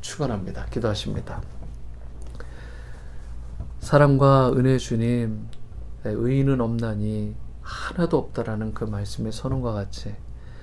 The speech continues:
우리가 늘 주님 앞에서 겸비하고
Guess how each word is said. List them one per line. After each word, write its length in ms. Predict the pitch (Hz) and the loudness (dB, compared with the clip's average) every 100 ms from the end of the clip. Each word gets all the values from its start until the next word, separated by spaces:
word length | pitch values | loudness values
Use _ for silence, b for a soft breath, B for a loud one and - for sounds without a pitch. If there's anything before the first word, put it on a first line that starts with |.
| B B | B B
우리가 240 | - 110 107 | -2 0 0
늘 360 | 110 113 113 - | 0 0 -2 -6
주님 280 | - 120 117 | -4 0 2
앞에서 440 | 110 - 110 - | 0 -2 -6 -6
겸비하고 1000 | - 107 113 110 101 107 - 101 123 - | -4 -2 -2 -2 -2 -4 -2 0 0 -2